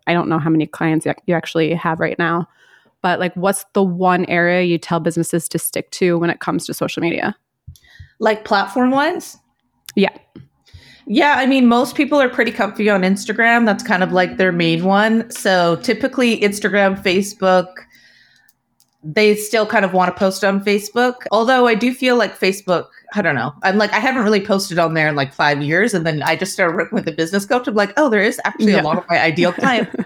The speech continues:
Speaker 2: still on Facebook. Maybe I need to revisit it over there." But yeah, Instagram, Facebook. I'm always trying to push people to be on TikTok. So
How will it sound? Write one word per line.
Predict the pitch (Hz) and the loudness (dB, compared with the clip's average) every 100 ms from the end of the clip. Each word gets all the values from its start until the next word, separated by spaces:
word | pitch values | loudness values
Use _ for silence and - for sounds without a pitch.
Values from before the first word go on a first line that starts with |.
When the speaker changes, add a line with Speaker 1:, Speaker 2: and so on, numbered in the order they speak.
| - - | -8 -2
Speaker 2:
still | 247 | 0
on | 240 240 | 0 0
Facebook. | 269 - 165 - | -2 0 -4 -4
Maybe | 135 135 180 | -6 -2 2
I | 196 | 2
need | 214 220 | 0 -2
to | |
revisit | 233 240 294 233 | -8 -6 -2 0
it | 160 143 | 2 2
over | 143 135 | 2 0
there." | 127 - - | -2 -2 -2
But | 202 | 0
yeah, | 208 170 170 | 2 2 0
Instagram, | 190 - - 202 190 185 196 | -4 -4 -4 0 2 2 -2
Facebook. | 175 170 - 185 - | -2 -2 0 -2 0
I'm | 226 208 | 0 2
always | 180 202 | 2 2
trying | 226 196 | 0 0
to | |
push | 196 208 - | 0 -4 -4
people | 202 196 | -4 -4
to | 190 | -2
be | 190 | 0
on | 185 | 0
TikTok. | 196 196 - 208 208 - | -2 -6 0 0 0 -4
So | - 160 147 147 | -4 0 0 -2